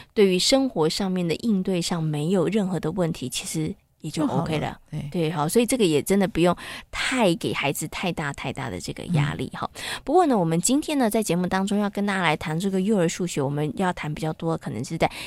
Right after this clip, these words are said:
Speaker 1: 教学的部分上面了。
Speaker 2: 嗯。
Speaker 1: 就是不管老师或是爸爸妈妈，我们可以怎么样在课程上面，或者是在生活当中，可以来协助孩子培养这个各方面的数理能力哈，最起码基本能力都要有哈。
Speaker 2: <laughs>
Speaker 1: 好，我想先请问一下老师哦，就是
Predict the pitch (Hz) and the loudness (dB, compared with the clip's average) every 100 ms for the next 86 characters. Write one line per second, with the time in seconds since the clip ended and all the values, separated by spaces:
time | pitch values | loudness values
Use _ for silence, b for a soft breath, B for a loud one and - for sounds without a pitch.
0 | - - 208 190 - 156 - 170 165 143 | -14 0 2 2 0 -4 -2 -4 -2 -4
1 | 170 - - - 60 - - 185 165 202 | -4 -6 -6 -8 -8 -6 2 4 6 4
2 | 190 214 196 170 170 156 - 214 208 208 | 0 0 0 2 0 4 4 6 4 2
3 | 190 175 - 147 160 156 143 147 160 185 | -2 -4 -2 -2 -2 -2 -2 0 2 0
4 | 202 208 214 165 139 175 190 196 190 B | 0 -2 -2 -2 -4 -2 0 0 -2 B
5 | - - 339 196 196 220 202 208 202 175 | -4 0 2 2 2 2 2 4 2 0
6 | 180 277 240 127 - 180 180 - 233 240 | 0 0 0 2 0 2 2 2 0 2
7 | 196 208 202 202 190 B - - 185 170 | 2 2 0 2 0 B -6 0 0 2
8 | 156 160 190 - 151 151 - 170 180 165 | 0 0 0 -2 -4 -4 -2 0 0 0
9 | 196 175 - - 311 196 214 220 233 185 | 2 0 0 4 4 6 4 6 4 4
10 | 175 170 - 302 170 147 131 127 185 160 | 4 4 6 6 4 2 0 2 4 4
11 | 170 156 B - - - 196 190 - - | 4 2 B 0 2 4 2 2 2 4
12 | 262 170 175 202 220 226 196 226 208 202 | 6 6 4 4 8 8 8 4 4 4
13 | 190 202 220 - 202 - - - - 262 | 2 2 0 2 0 -2 -2 -2 4 4
14 | 311 370 254 285 302 - 175 208 220 185 | 6 2 2 2 0 -2 0 0 0 0
15 | - - 190 185 262 269 | -2 0 2 2 2 0